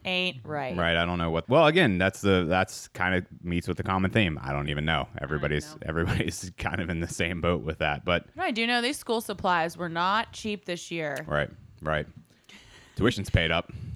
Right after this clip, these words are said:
Speaker 1: Oh, God.
Speaker 2: But, uh,
Speaker 1: Do I get paid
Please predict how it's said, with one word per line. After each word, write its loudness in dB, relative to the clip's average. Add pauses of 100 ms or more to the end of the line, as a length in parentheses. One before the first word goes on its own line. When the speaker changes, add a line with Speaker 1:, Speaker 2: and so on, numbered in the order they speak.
(120)
Speaker 1:
Oh, -4 (180)
God. -2 (560)
Speaker 2:
But, 4
uh, 4 (360)
Speaker 1:
Do -4
I 2
get -2
paid -2